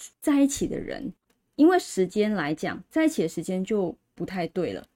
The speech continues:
啊，我们有分好的时间跟不好的时间，对不对？那如果他刚好在一起的时间是属于比较差的时间的时候，他的感情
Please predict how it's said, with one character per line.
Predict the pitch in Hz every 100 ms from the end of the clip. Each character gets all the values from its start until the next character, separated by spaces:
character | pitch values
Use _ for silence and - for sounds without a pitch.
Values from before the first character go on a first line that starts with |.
| -
啊， | 160
我 |
们 | 185
有 | 214 180
分 | 214 214
好 | 220 170 147
的 | 156
时 | -
间 | 170 170 175
跟 | 180 175
不 | 175 247
好 | 196
的 | -
时 | - -
间， | - 98 - _ _ -
对 | 175
不 |
对？ | 160 -
那 | 226 285
如 | 254
果 | 254
他 | 226 226
刚 | 233 247
好 | 254 -
在 | 208
一 | 202
起 | -
的 | -
时 | -
间 | -
是 | 185 214
属 | - -
于 | -
比 | -
较 | 175
差 | 180 185 165
的 | 190
时 | - -
间 | 220 196
的 | -
时 | -
候， | - - - _ _ -
他 | 226 226
的 | 220 175
感 | - 147 117
情 | - - 165